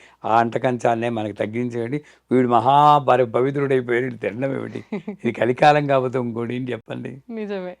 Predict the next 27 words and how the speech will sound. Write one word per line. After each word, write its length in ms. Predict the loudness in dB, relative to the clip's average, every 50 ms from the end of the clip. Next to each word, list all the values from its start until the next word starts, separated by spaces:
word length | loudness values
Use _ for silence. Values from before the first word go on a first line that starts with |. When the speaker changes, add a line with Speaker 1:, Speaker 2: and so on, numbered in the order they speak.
| _ -4 0
Speaker 1:
అదే 140 | 0 2 2 0
బఫే 380 | 4 4 4 4 8 8 8 8
లేవు. 280 | 8 8 4 4 2 0
మా 280 | -4 -10 _ -6 -4
Speaker 2:
ఆ. 20 | -2
Speaker 1:
సత్యనారాయణ 440 | -2 -2 -2 -2 0 2 2 4
వ్రతాలు 340 | 2 2 2 2 2 2 2
ఏది 240 | -2 -4 -6 -6 -8
చేసినా 240 | -8 -6 -6 -8 -6
కూడా 280 | -4 -4 -4 -4 -4 -8 _ _ _ _ _ _ _ _ _ -10
నేల 460 | -6 -4 -2 -2 0 0 0 0 2
మీద 240 | 2 2 2 2 2
వడ్డించారు. 440 | 2 0 -2 -2 -4 -4 -6 -2 2
దానివల్ల 440 | 4 4 4 4 2 2 0 0
ఇంకో 300 | 0 -2 -2 -2 -2 -2
ఉపయోగం 380 | -2 -2 -2 -2 -2 -2 -2 -2
ఏంటి 140 | -2 -2 -2
తెలుసండి? 440 | -2 -2 -2 -2 -2 -2 -4 -6 -6
Speaker 2:
మ్మ్. 480 | -8 -10 -12 -12 -12 -14 -10 _ -2
Speaker 1:
వీళ్ళు 160 | 0 2 2
వంగుతారు, 420 | 2 2 0 0 4 6 6 6 6
అప్పుడే 280 | 4 4 4 6 6
జీరో 260 | 6 6 8 8 8 8
ప్యాక్ 300 | 8 6 6 6 2 -2
వస్తుంది 400 | -4 -2 -2 -4 -2 -2 -4 -8
మీకు. 160 | -10 -14 -18 -20 -20 -20 -20 -20
Speaker 2:
<laughs> 260 | -20 -20 _ -20 _